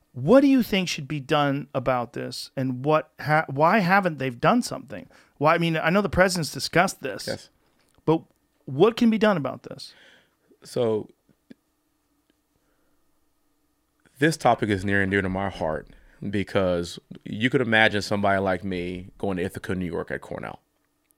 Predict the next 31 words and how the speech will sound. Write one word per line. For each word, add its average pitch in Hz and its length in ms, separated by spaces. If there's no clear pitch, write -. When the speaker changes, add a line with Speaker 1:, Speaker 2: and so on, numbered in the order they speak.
Speaker 2:
Okay, - 160
I 85 120
am 82 160
a 78 60
Texan. 107 560
I 73 180
come 92 180
from 85 140
an 80 60
energy 90 220
capital 85 280
of 71 40
the 71 60
world. 95 580
I 87 160
am 80 140
a 69 100
veteran. 90 640
And 87 580
in - 220
Ithaca, 101 420
you 92 200
would - 120
kinda 92 320
solve 98 380
the 104 80
world's 95 240
problems 95 460
in 90 120
coffee 92 380
shops. - 500